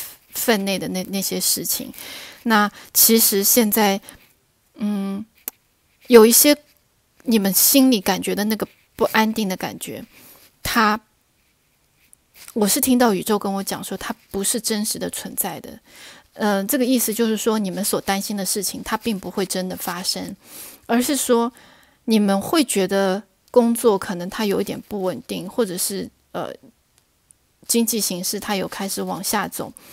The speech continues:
嗯，但是对于你们的那个，其实宇宙想要给到你们的讯息是，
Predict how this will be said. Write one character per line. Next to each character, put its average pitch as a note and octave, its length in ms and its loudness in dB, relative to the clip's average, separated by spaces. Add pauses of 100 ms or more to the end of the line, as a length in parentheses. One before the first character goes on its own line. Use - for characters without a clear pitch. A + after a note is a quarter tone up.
(1080)
嗯， G3 540 0 (880)
但 D4 160 8
是 C4 180 0
对 B3+ 380 4
于 G#3 160 2
你 G#3 160 -2
们 F3 200 -4
的 G#3 120 -2
那 G#3 200 -2
个， E3 340 -4 (1300)
其 C4 160 2
实 C#4 100 4
宇 G#3 140 2
宙 A3+ 220 4
想 F3+ 160 -4
要 G3 100 -2
给 - 140 -8
到 A3 140 0
你 G3 100 -6
们 - 80 -12
的 F#3+ 80 -8
讯 G#3 200 -4
息 F#3 160 -10
是， G3 240 -6